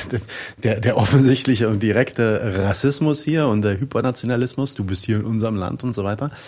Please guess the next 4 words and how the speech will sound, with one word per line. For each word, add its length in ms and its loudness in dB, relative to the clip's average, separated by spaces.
Ähm, 380 -4
ja, 180 -6
äh, 300 -10
nice, 360 -6